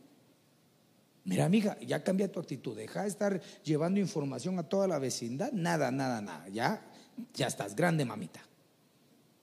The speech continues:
Formalizate. Y vos no seas llorona, deja de estar llorando porque te saludan que no te saludan, deja de llorar, formalizate también. Y vos no seas bravo. <laughs>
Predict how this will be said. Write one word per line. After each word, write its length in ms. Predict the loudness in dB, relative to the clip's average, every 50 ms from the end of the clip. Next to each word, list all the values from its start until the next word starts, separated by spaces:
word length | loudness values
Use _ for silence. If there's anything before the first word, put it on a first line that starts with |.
| _ _ _ _
Formalizate. 960 | -6 0 0 2 2 2 0 -2 -4 -4 -2 2 4 4 4 4 0 -12 -16 -16 -20 -20 -20 _ _ _ _ _ _ _ _ _ _ _ _ _ _ _ _ _ _ _ _ _ _ _ _ _ _ _ _ -16 -12
Y 60 | -2
vos 220 | 0 2 2 2 2
no 140 | 2 0 0
seas 220 | 0 -2 -2 0
llorona, 460 | 0 0 2 4 4 4 4 2 0
deja 180 | 0 0 0 -2
de 60 | -2
estar 180 | 0 0 0 4
llorando 400 | 6 6 6 6 6 4 2 0
porque 240 | -2 -2 -4 -4 -8 -8 -18 -20 -18 -2
te 120 | 0 2 2
saludan 500 | 2 0 0 2 2 4 4 4 2 2
que 100 | 0 0
no 140 | 0 0 2
te 100 | 2 0
saludan, 420 | 0 0 0 2 2 0 0 0
deja 240 | -2 -2 2 4 4
de 100 | 6 8
llorar, 280 | 8 6 6 4 0 -4
formalizate 800 | 4 4 6 8 8 8 8 6 6 6 6 4 4 4 2 0
también. 460 | 0 -4 -6 -6 -10 -12 -12 -18 -20 -20 -20 -20 -20 -20 -20 -20 -20 -20 -20 -20 -20 -20 -20 -20 -20 -20 -20 -20 -20 -20 -20 _ _ _ -12 -4
Y 100 | -2 0
vos 340 | 4 6 6 6 6 4 2
no 120 | 2 2 4
seas 180 | 4 2 2
bravo. 320 | 2 0 0 0 -2 -4 -8 -16 -8 -4
<laughs> 100 | -2